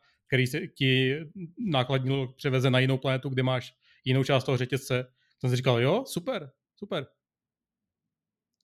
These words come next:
A narazil jsem na to, že ta jednak, když už teda zjistí-, je strašně těžký zjistit, jak se to vlastně dělá, protože ta hra prostě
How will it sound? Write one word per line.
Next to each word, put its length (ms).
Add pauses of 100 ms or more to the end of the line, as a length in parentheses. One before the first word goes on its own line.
A 60
narazil 340
jsem 160
na 80
to, 340 (280)
že 80
ta 300
jednak, 580 (540)
když 180
už 120
teda 180
zjistí-, 340
je 140
strašně 280
těžký 280
zjistit, 240
jak 100
se 80
to 60
vlastně 240
dělá, 280
protože 360
ta 140
hra 140
prostě 320